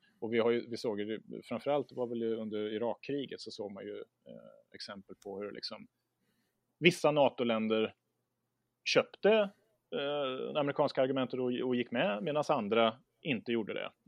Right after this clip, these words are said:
Eh, jag menar att nej, vi har ingen, vi har inget ansvar liksom, enligt artikel fem att komma och hjälpa er nu, liksom. Eh, så det, det, det där har ju tolkats lite olika. Men, ehm, eh, men, men ur, ehm,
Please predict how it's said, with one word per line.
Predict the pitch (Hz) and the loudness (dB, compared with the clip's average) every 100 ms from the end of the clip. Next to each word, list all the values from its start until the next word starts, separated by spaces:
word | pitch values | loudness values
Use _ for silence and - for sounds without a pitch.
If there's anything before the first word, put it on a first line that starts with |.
| 110 | -6
Eh, | 104 104 101 - | -2 -2 -4 -8
jag | - - 110 | -20 -14 -6
menar | 104 101 | -2 -2
att | - | -2
nej, | 120 | -2
vi | 120 120 | 0 0
har | 120 | 0
ingen, | 113 104 101 98 _ _ _ - - _ _ _ | -2 -4 -6 -10 _ _ _ -20 -20 _ _ _
vi | 151 | 4
har | 151 | 6
inget | 123 | 6
ansvar | 127 104 - 117 104 | 4 0 0 0 0
liksom, | 104 - 107 101 98 _ | -2 -6 -8 -8 -12 _
enligt | - 101 101 113 | -10 -6 -4 -6
artikel | - - - | -8 -10 -10
fem | 104 101 | -8 -8
att | 98 | -10
komma | - 101 98 107 | -10 -8 -6 -6
och | 101 | -6
hjälpa | 101 101 - 123 | -6 -6 -4 -4
er | 95 | -4
nu, | - - | -10 -16
liksom. | - - - _ - - - - - | -16 -16 -18 _ -20 -20 -20 -18 -8
Eh, | - 104 101 98 - _ - _ | -4 -2 -2 -6 -12 _ -20 _
så | - 135 | -4 8
det, | 147 156 165 | 10 10 8
det, | 160 - 160 | -2 -2 2
det | |
där | 147 147 | 10 12
har | 135 | 12
ju | 127 | 8
tolkats | 135 113 135 - | 2 0 -2 -4
lite | - | -4
olika. | 123 - - - | -4 -6 -8 -10
Men, | - 131 123 123 | -4 -2 -2 -2
ehm, | 127 127 123 - _ - - 127 | -2 -2 -4 -10 _ -20 -10 -6
eh, | 120 120 120 120 117 - _ - - - 92 135 | -2 -2 -2 -2 -4 -8 _ -20 -20 -20 -8 0
men, | 139 139 | 0 2
men | 143 143 | 0 2
ur, | 143 143 139 | 4 4 4
ehm, | 139 139 | 2 0